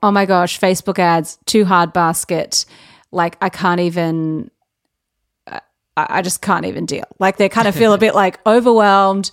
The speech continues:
Speaker 1: and confused. Facebook Ads Manager can feel a little bit scary. So I love that even though this is something that huge companies are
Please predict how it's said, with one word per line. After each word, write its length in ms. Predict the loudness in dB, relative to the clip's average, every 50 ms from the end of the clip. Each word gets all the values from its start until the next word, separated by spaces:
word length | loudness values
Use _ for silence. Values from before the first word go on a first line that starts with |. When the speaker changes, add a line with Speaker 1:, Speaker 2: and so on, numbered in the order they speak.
| -14 -18 -20 _ _ _ -2
Speaker 1:
and 180 | 0 0 0
confused. 880 | 0 0 -2 -2 -2 -4 -2 0 2 2 2 2 2 2 0 -2 -2 -2
Facebook 360 | 0 -2 -2 -2 -4 -6 -8 _ -2
Ads 320 | 0 2 2 2 0 0
Manager 400 | 2 2 2 2 2 2 0 -2
can 160 | 0 -2 -4 -2
feel 200 | -2 -2 -2 -2
a 60 | -2
little 180 | -2 -2 -2
bit 140 | -2 -4 -4
scary. 720 | -4 -6 -4 0 0 2 2 2 2 2 0 -2 -4 -6 -10 -16 -20 -20 -20 _ _ _ _ _ _ _ -8
So 580 | -4 0 2 4 4 4 4 2 0 -2 -6 _ 0
I 120 | 0 2
love 480 | 2 2 2 4 4 4 2 0 -2 -2
that 380 | 0 0 0 0 -2 -6 _ _ _ _ _ _ _
even 340 | -2 0 0 2 2 2 2
though 460 | 2 2 2 2 2 2 0 -2 -4 -6
this 300 | -6 -2 -2 -2 0 0
is 160 | -2 -4 -2
something 480 | -2 -4 -6 -6 -4 -4 -4 -2 -2 -2
that 320 | 0 0 2 2 0 -2 _ _ _ _ _ _ _ _ _ _
huge 640 | -20 -20 -14 -6 -2 0 0 2 2 0 -2 -4 -6
companies 960 | -4 -2 -2 -2 -2 -2 -2 -2 -2 -2 -2 -4 -4 -2 -2 -2 -2 -2 -4 -8 _ _ _ _ _ _ _ _ _ _ _ _ _ _ _ 0
are 580 | 2 4 4 4 4 4 4 2 2 0 -2